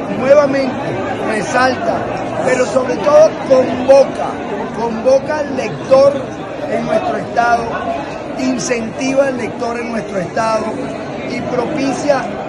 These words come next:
repito, esta tradicional forma de ilustrarnos, de co-, de agarrar conocimiento, de experimentar también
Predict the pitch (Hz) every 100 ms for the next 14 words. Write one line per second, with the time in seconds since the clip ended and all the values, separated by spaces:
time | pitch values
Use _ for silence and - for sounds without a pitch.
0 | - - 220 226 262 262 277 254 - -
1 | - - - - - - - 247 226 -
2 | 294 262 - - - - - - - 254
3 | 247 254 254 - 240 247 269 285 294 -
4 | - - - - - 539 269 254 254 -
5 | 247 - - - - - 226 233 - -
6 | - - 233 226 214 214 220 - - -
7 | - - - - - - - - 233 -
8 | 226 226 - - 233 226 220 220 226 226
9 | 247 240 240 220 214 226 220 208 247 214
10 | - - 294 - - - - 285 - 480
11 | 480 480 480 480 480 - - - - -
12 | - 269 254 254 247 240 269 277 294 277
13 | 285 285